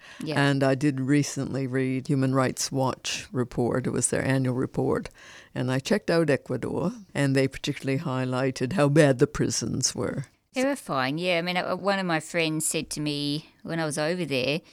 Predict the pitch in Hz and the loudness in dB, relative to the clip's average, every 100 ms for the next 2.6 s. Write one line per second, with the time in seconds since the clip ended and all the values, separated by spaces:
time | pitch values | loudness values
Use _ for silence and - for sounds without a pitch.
0 | - _ - 185 170 175 170 156 156 147 | -20 _ -6 -4 0 0 0 -2 -2 -2
1 | 147 139 135 - 143 - 147 143 151 139 | 0 -2 -2 -4 -4 -6 -8 -6 -2 -2
2 | 139 - 143 - 143 - | -2 -6 -4 -2 -2 -2